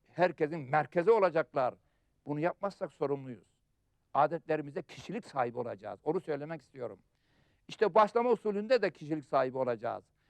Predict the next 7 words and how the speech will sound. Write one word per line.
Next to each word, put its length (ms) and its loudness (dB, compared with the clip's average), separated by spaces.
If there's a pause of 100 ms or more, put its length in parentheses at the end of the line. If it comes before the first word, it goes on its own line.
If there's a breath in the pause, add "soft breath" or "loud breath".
(200)
Yani 640 -2
kendimize 480 0
has 320 4 (100)
bir 140 -4
başlama 360 2
usulümüz 440 -6
var. 240 6